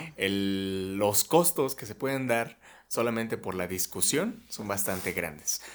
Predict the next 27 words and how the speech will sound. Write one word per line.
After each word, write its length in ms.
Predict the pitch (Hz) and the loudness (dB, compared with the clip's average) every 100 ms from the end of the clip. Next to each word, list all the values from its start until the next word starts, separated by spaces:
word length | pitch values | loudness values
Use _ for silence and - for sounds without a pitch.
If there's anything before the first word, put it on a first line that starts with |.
| - | -2
¿no? 160 | 139 151 | 2 4
Entonces, 560 | 147 143 143 147 165 - - - | 2 0 4 4 2 -2 -16 0
digo, 260 | 139 139 | 6 6
esto 220 | 135 135 139 | 6 2 -4
s-, 100 | - | -4
puede 160 | - 139 | 0 2
ser 160 | 139 135 | 2 0
como 180 | 135 | 0
un 80 | 135 | 2
arma 220 | 131 131 | 2 2
de 60 | 127 | 4
doble 280 | 127 127 127 | 4 4 0
filo 220 | 127 143 | -2 -4
porque 200 | 147 120 | -4 -4
el 80 | 120 | -4
día 120 | 120 117 | -6 -6
que 80 | |
tú 120 | 120 113 | -10 -8
quieras, 380 | 127 123 113 - - - - 151 | -4 -4 -4 -6 -12 -14 -16 -16
mm, 520 | 110 98 98 101 - | -12 -10 -10 -10 -8
pues 180 | 95 92 | -8 -4
no, 280 | 95 90 90 | -2 -4 -6
esperemos 420 | - 92 98 98 | -10 -8 -8 -10
que 120 | - | -8
no 180 | 92 95 | -6 -4
suceda, 500 | - - 139 143 196 | 0 2 2 0 -2
pero 480 | 120 95 90 90 | -4 -2 -4 -8